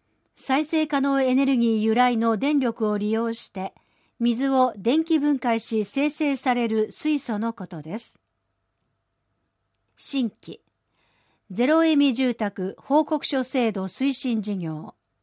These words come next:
省エネ効果の高い東京ゼロエミ住宅の基準を満たす新築住宅の整備促進。戸建て住宅の場合、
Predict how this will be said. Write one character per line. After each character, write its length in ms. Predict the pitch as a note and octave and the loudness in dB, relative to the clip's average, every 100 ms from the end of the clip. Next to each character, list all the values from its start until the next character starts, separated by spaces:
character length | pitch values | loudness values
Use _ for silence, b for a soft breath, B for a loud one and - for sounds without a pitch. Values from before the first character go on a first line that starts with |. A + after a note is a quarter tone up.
| _ _ _ _ _ _ _ _ _ _ | _ _ _ _ _ _ _ _ _ _
省 320 | - D4 D#4 E4 | -6 2 4 4
エ 100 | D#4+ | 4
ネ 160 | D4+ | 2
効 240 | D4+ D#4 D4 | 2 0 2
果 140 | B3 | 0
の 120 | A#3 | 0
高 300 | A3+ A#3 B3 | 0 0 2
い 300 | A3 F#3+ - _ _ - | 0 -2 -6 _ _ 0
東 220 | C#4 C#4 | 2 2
京 280 | - B3+ A#3+ | 2 2 2
ゼ 200 | G#3 B3+ | 2 4
ロ 160 | D#4+ | 4
エ 100 | E4+ | 4
ミ 160 | D#4+ D4+ | 2 2
住 240 | C#4+ C#4+ | 2 0
宅 240 | A#3+ A3 G#3+ | 0 -2 0
の 160 | G#3 | -2
基 180 | - A#3 | 0 -2
準 260 | A3+ C4 B3 | 2 2 2
を 100 | A3+ | 0
満 160 | G#3+ | 0
た 100 | A3 | -2
す 320 | A3 A3 G#3 - b | -2 -2 -4 -4 b
新 360 | - - C#4+ D#4 | -12 -2 0 0
築 260 | - - D4 | -2 -2 2
住 220 | D4 C#4+ | 2 2
宅 240 | B3 A#3+ | 2 0
の 160 | A3+ A3 | 0 -2
整 280 | - D#4 B3+ | 0 0 0
備 180 | G3+ | -4
促 280 | G3 G3+ F#3+ | -6 -8 -8
進。 420 | - G#3 F#3 D#3 - _ _ _ _ _ _ _ _ | -10 -6 -6 -6 -12 _ _ _ _ _ _ _ _
戸 140 | A#3 | -4
建 120 | A#3+ E4 | -2 0
て 140 | E4+ | 0
住 200 | F4 D#4+ | 0 2
宅 180 | C4+ A#3 | 0 0
の 160 | G#3 G3 | -2 0
場 160 | G3 | -2
合、 220 | F#3 E3 | -2 -4